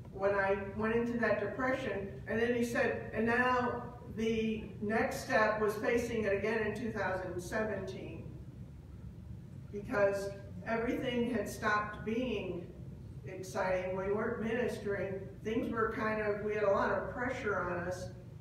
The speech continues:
and I just didn't have a direction. Now, here's a person, I have direction every day of my life.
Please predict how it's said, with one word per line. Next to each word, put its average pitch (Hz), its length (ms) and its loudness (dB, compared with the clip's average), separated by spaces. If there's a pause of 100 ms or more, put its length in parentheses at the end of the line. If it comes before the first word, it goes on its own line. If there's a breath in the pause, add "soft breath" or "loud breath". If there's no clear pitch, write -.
and 220 100 0
I 262 200 4
just 277 220 -2
didn't 214 280 0
have 220 300 0
a 196 120 0
direction. 175 640 -2 (1300)
Now, 190 140 -6
here's 269 320 2
a 220 160 0
person, 208 680 0 (160)
I 277 80 2
have 214 340 2
direction 196 560 2
every 208 280 -2
day 202 180 2
of 220 120 -2
my 208 160 -4
life. 247 520 -4